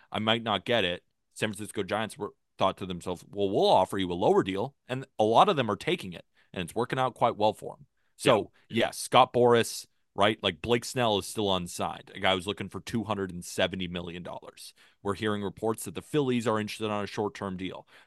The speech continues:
Speaker 1: that the Yankees offered him, what, a hundred sixty-eight million, near a Rodon type deal. The Angels are interested in a deal similar to what the Yankees are offering.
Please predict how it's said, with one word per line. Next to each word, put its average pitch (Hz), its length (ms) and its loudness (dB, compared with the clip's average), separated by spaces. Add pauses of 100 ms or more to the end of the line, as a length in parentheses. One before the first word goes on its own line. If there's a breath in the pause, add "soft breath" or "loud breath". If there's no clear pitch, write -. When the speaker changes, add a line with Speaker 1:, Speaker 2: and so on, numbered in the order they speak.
Speaker 1:
that 101 80 -16
the 101 80 -10
Yankees 113 420 -2
offered 110 340 2
him, 98 140 -2
what, 90 260 -4
a - 40 -14
hundred 104 340 -4
sixty-eight 113 460 -4
million, 113 360 -2
near 101 200 -2
a 104 120 2
Rodon 95 560 0
type 90 280 -8
deal. 90 280 -6 (240 soft breath)
The 113 280 -8
Angels 120 420 -2
are 104 100 -2
interested 95 320 -6
in 92 140 -2
a 92 60 -2
deal 95 260 -4
similar 101 380 -4
to 92 40 -2
what 90 140 -4
the 92 80 -12
Yankees 90 320 -8
are 92 100 0
offering. 87 380 -4